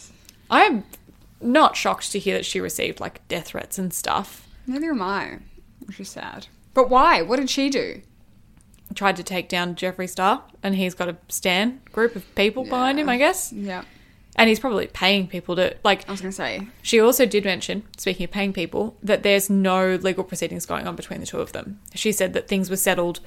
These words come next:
Speaker 1: between them offline and not in, not anywhere to do with courts. So, there you go.
Speaker 2: Wow.
Speaker 1: That's that on that.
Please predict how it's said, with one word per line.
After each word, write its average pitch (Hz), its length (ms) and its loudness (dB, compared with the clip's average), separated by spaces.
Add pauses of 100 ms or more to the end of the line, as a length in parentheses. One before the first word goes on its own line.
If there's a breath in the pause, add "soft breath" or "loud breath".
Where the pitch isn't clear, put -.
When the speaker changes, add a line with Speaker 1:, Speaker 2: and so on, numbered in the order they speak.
(340 soft breath)
Speaker 1:
between 185 420 -2
them 302 240 2 (100)
offline 185 680 0
and 170 380 -2
not - 240 -4 (120)
in, 180 280 -4 (440)
not 196 220 -2 (160)
anywhere 175 400 -2
to - 140 -8
do - 100 -2
with - 140 -6
courts. - 380 -8 (140)
So, - 320 -2 (720 soft breath)
there 180 80 2
you 170 60 0
go. 196 160 0 (1000 soft breath)
Speaker 2:
Wow. 175 680 2
Speaker 1:
That's - 180 -4
that 185 180 0
on 190 120 0
that. 214 220 4